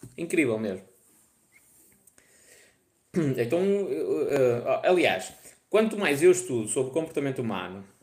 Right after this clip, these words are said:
e sobre até esta parte biológica e da parte da neurociência e tudo mais, mais tu perdoas as pessoas. Nem sei se será esta a melhor maneira de dizer isto, mas tu perdoas as pessoas. Porquê? Porque quando tu ouves uma notícia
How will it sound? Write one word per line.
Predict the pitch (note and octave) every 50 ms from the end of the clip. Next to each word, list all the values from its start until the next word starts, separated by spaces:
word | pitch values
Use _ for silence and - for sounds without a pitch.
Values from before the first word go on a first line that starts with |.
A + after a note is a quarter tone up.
| _ _ _ - - _
e | - A#2+
sobre | A#2+ A#2+ D#3 D3+ D3+
até | D3 D#3 D3+ D3
esta | C#3+ C#3 - C3+
parte | - - C#3 C3+ C3 C3 B2+ - - A#2+
biológica | A2+ G#2+ G#2 A#2+ B2+ B2+ A2+ A#2 A#2+ B2+ B2+ A#2+ A2 G#2 G#2 G2 - - F#2+ F#2 F2+
e | F2+ F2+ F#2
da | F#2+ F#2+
parte | G2 A#2+ A#2+ A#2+ A#2
da | A2+
neurociência | A2+ A#2 A#2 A#2 A2+ - - G#2+ A2 A2 A2 A2 G2+
e |
tudo | G2 G2+ G2
mais, | G#2 G#2 A2+ B2 C3+ D3+ - - - - - - - - _ _ _ _ _ _ _ _ _ _ - -
mais | - C3+ D3+ D#3 D#3+ E3 F#3 F#3+ F#3
tu | - - - - F3+ F#3 F#3 F3+ F3+ F3+ F3+ F3+ - - - - _ _ _ _ _ _ _ _ _ _ _ _ _
perdoas | - F#3 F#3 D#3+ F3 F3+ F3+ F#3 F3 E3
as | F3 E3+
pessoas. | - - - - D#3 B2 A2 G#2+ G#2 - - - _ -
Nem | C#3 C#3+ C#3+
sei | - G3
se | F#3+ - - - - - - -
será | - D#3+ E3 D#3+ E3
esta | D#3+ D#3+ D#3 D#3 D3+ - -
a | D#3 C3+
melhor | D3 D3 D3+ D3 C#3+ C#3 C3+
maneira | C3 C3 C3+ C#3 C#3 C3+ C3+
de | B2 A#2
dizer | A2 A2+ A2+ A2
isto, | F2+ - - -
mas | D3 D#3 -
tu | - F#3
perdoas | - - D#3+ D#3 D#3+ D#3 C#3+
as | D#3 D3+
pessoas. | - - - C#3+ A2+ G#2+ G2+
Porquê? | - - - - A#2+ G2 - - - - - - - - _ _
Porque | - - _
quando | - A3 A#3 A3+ A3
tu | - A3 G3+ G3 F#3 F3 D#3 -
ouves | - F3+ F3 F3 E3+
uma | F3 F#3 F3+
notícia | E3+ D#3+ - - B2+ A2+ G#2+ - - F2+ - -